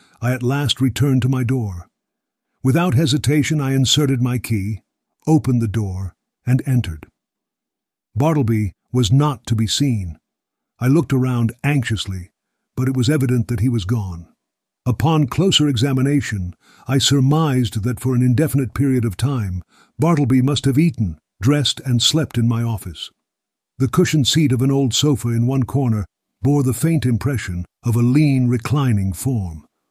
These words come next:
Rolled away under his desk, I found a blanket, soap, and a ragged towel. "Yes," I realized,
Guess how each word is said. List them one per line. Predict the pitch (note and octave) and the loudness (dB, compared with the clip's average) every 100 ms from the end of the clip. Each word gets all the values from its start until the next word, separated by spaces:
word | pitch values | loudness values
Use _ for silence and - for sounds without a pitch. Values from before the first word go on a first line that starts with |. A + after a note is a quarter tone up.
| _ _ _ - | _ _ _ 0
Rolled | D3 D#3 | 4 4
away | C#3 C3 C3+ B2 | 2 0 0 0
under | B2+ A2+ | 0 0
his | A#2 A2 | -2 -2
desk, | B2+ G#2+ - - | -2 -4 -6 -4
I | A2 | -4
found | B2+ A#2+ | 0 0
a | G#2+ | 0
blanket, | B2+ C#3 A#2+ C3+ - - | 0 0 -2 -4 -8 -6
soap, | - A#2+ A#2 - | 0 0 0 -2
and | A#2 | 0
a | A2+ | 0
ragged | A#2+ A2 G#2+ F#2+ | 0 0 -4 -4
towel. | A2 A#2 F#2+ E2+ - _ _ _ _ - | -6 -6 -6 -10 -16 _ _ _ _ -2
"Yes," | D3+ C3+ F2+ - - | 0 0 -2 -8 -8
I | G#2+ | -2
realized, | A#2 C3+ B2+ G#2 G2 - | 0 2 2 0 -4 -6